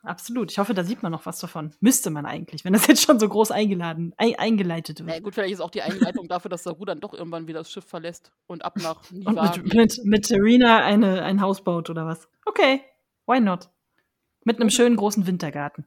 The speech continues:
Speaker 2: Und entweder <laughs> Kinder adoptiert oder eine interessante neue Spezies gründet.
Speaker 1: <laughs> Genau.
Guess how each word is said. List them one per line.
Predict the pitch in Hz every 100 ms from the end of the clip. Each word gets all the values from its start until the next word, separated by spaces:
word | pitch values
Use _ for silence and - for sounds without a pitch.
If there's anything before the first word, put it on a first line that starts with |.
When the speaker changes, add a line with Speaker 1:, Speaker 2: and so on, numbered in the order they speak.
| - 208
Speaker 2:
Und | -
entweder | 226 226 185 185
<laughs> | - -
Kinder | 226 202
adoptiert | 160 180 180 - 208 208 202
oder | 175 190 180
eine | - 175 175
interessante | 175 - 180 190 180 170
neue | 170
Spezies | 170 - 180 - 175 _
gründet. | 165 165 180 _ - -
Speaker 1:
<laughs> | 226 226 - 180 - - - _ _
Genau. | 185 160 160